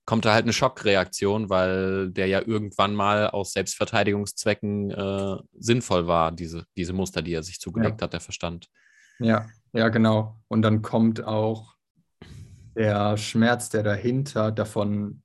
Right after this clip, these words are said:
Speaker 2: zurückgehalten wurde, der kommt dann auch noch hoch und der verstärkt dann das Ganze. Wobei bei mir relativ wenig emotionaler Schmerz vorhanden ist, weil ich das halt schon über die Jahre aufgelöst habe. Wenn das jetzt nicht der Fall gewesen wäre, dann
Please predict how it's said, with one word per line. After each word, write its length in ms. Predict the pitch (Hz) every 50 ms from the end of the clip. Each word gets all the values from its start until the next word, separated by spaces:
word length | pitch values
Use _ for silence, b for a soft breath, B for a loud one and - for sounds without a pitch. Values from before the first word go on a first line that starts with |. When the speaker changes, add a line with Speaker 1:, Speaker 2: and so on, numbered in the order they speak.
| _
Speaker 2:
zurückgehalten 600 | - - 113 127 139 139 123 101 107 104 107 107 104
wurde, 220 | 104 107 110 110
der 180 | 110 101 98 - - _
kommt 340 | - - - 113 110 110 110
dann 240 | 107 104 101 101 -
auch 240 | 110 113 113 -
noch 160 | - 120 120 -
hoch 140 | 139 135
und 100 | - 113
der 80 | 110 110
verstärkt 500 | 110 113 110 - - 117 110 110 110 -
dann 140 | 104 101 101
das 160 | 101 - -
Ganze. 420 | 110 107 110 107 - - 117 107 b b b b b
Wobei 320 | - 113 104 107 113 131 131
bei 140 | 123 113
mir 240 | 110 113 113 110 113
relativ 440 | 117 113 113 110 110 - - - 104 104
wenig 280 | 117 120 120 113 -
emotionaler 600 | 117 113 113 110 - - 110 104 101 104 104 101
Schmerz 840 | 104 - - - - 113 104 104 101 101 104 107 107 107 110 107 -
vorhanden 360 | - - 104 113 113 113 117
ist, 160 | 110 110 - 113
weil 80 | 107
ich 80 | 104 -
das 160 | - - -
halt 180 | 107 104 107 110 - _ _
schon 280 | - - - 113 107
über 140 | 104 104 104
die 80 | 104 107
Jahre 300 | 107 104 104 101 101 -
aufgelöst 640 | 123 131 139 - - 104 101 98 101 - - - -
habe. 160 | 110 110 - b b b b b b b b b b _
Wenn 240 | - 113 110 110 107
das 160 | 107 107 -
jetzt 400 | - 107 104 107 - - - _
nicht 200 | 120 120 117 -
der 80 | 104 104
Fall 240 | - 113 120 127
gewesen 420 | 123 120 113 110 107 110 107 107 101
wäre, 280 | 107 101 104 104 120
dann 540 | 113 107 110 104 104 104 104 104 107 110 107